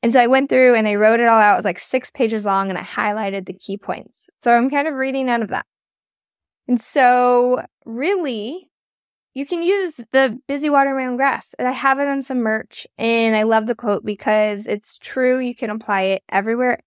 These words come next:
Every single person on this earth can apply it to their life. So use it. And just, if you s-, find yourself, Oh my gosh,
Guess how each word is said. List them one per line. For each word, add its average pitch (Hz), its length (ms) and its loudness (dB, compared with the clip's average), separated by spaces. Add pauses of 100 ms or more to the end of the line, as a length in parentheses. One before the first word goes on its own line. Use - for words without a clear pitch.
Every 240 440 2
single 226 320 -2
person 214 400 -8
on 202 100 -4
this 190 140 -8
earth 190 240 -2
can 214 160 -8
apply 156 280 -6
it 254 240 -2 (460)
to 214 140 0
their 202 160 2
life. - 240 -4 (1160)
So - 160 0
use 196 360 2
it. - 240 0
And 190 580 -4 (140)
just, - 360 -10
if - 160 -12
you 208 60 -8
s-, - 300 -10
find 247 380 4
yourself, 233 640 0 (300)
Oh 208 80 -4
my 202 140 -4
gosh, 233 400 -10